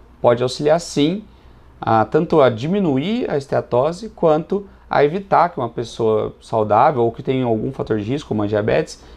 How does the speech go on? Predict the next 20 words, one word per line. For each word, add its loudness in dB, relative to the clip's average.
venha 2
evoluir 4
com -8
uma 0
esteatose 2
e, 4
além 4
dessa, 2
dessa -6
inflamação, 0
com -4
que -4
ela 2
possa 0
evoluir 2
entre -6
seu, -2
seus, -2
seus -4
graus 0